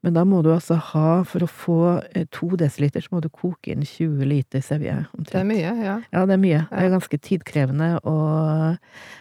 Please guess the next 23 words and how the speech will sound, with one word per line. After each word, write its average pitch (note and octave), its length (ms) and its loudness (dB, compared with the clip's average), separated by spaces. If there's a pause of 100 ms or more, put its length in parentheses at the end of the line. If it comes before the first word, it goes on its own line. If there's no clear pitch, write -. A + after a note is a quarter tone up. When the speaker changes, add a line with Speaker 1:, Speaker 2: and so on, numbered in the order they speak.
(100)
Speaker 1:
og, D3+ 360 0
men F3+ 120 2
det F#3+ 100 6
er G3+ 60 6
jo A#3+ 100 8
gøy. G#3 220 6
Det A3+ 100 4
er G3+ 80 6
mange F#3 140 2
som, A3 320 4
som G3+ 180 2
gjør F#3 240 6
det E3+ 140 4
også, D#3+ 200 0
som F#3+ 160 -2
synes E3 280 -2
det F3 100 0
er, D3+ 160 2
eh, D#3 500 0 (240)
både D3 440 0 (100)
godt - 340 -6
og D#3+ 220 0
morsomt - 240 -8